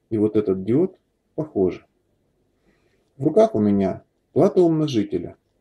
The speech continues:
Да, это обычный умножитель, в данном случае это удвоитель напряжения, выполненный на двух конденсаторах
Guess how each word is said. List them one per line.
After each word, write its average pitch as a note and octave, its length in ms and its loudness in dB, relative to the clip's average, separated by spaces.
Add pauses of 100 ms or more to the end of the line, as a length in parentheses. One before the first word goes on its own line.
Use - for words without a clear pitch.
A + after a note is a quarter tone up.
(380)
Да, C3+ 380 0
это A2+ 440 2
обычный B2 680 0 (200)
умножитель, A#2 640 0
в A2+ 80 -12
данном A2+ 320 -2
случае G2+ 380 -4
это G#2 280 -2
удвоитель G2+ 560 2
напряжения, B2 640 -2
выполненный G2+ 560 -2
на G2 140 -2
двух G#2 260 -2
конденсаторах C3+ 800 -4